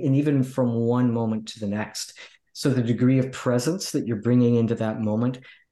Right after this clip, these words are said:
the noticing and the absorption, not just of you, but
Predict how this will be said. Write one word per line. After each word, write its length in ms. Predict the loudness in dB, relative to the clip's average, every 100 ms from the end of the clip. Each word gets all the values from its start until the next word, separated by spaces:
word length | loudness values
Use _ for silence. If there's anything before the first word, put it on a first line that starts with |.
| -4
the 80 | 2
noticing 640 | 4 4 4 0 0 2
and 100 | 2
the 120 | 0 -4
absorption, 640 | -4 -2 -2 -2 -4 -4 -8 -4
not 260 | 0 0 0
just 300 | -2 -2 -8 -4
of 280 | -2 -2 -4 _ _ _ _ _
you, 840 | -10 -8 -4 0 4 4 2 0 -4
but 220 | -2 -2